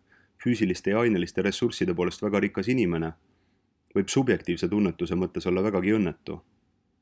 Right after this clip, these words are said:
Eriti, kui materiaalne rikkus on lunastatud moraalse tunnetuse tuimenemise hinnaga. Moraalse tuimenemisega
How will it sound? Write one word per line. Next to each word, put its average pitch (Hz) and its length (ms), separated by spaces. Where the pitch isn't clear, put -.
Eriti, 107 440
kui 95 160
materiaalne 104 480
rikkus - 460
on 95 80
lunastatud 92 560
moraalse 98 400
tunnetuse 95 480
tuimenemise 87 560
hinnaga. 82 400
Moraalse 123 320
tuimenemisega 85 880